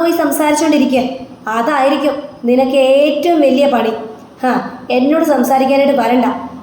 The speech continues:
എനിക്കിത് കേൾക്കേണ്ട ആവശ്യമില്ല. അവൾ ആന്റണിയെ പോയി കണ്ടിരിക്കുന്നു. അതിനേക്കാൾ നല്ലതേ നീ നിന്റെ അനിയനെ ആദ്യം നന്നാക്കാനായിട്ട് നോക്ക്. നിന്റെ അനിയനാണ് ഏറ്റവും വലിയ ഫ്രോഡ്, ആന്റണിയേക്കാളും വലിയ ഫ്രോഡ്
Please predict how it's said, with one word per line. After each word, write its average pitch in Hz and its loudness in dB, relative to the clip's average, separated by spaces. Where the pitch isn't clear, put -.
എനിക്കിത് 311 0
കേൾക്കേണ്ട 269 2
ആവശ്യമില്ല. 247 0
അവൾ 320 0
ആന്റണിയെ 262 0
പോയി 302 2
കണ്ടിരിക്കുന്നു. 233 0
അതിനേക്കാൾ 302 0
നല്ലതേ 277 0
നീ 294 -2
നിന്റെ 311 4
അനിയനെ 285 0
ആദ്യം 269 2
നന്നാക്കാനായിട്ട് 247 0
നോക്ക്. 208 -4
നിന്റെ 247 2
അനിയനാണ് 269 0
ഏറ്റവും 233 0
വലിയ 285 2
ഫ്രോഡ്, 254 2
ആന്റണിയേക്കാളും 302 0
വലിയ 294 2
ഫ്രോഡ് 285 4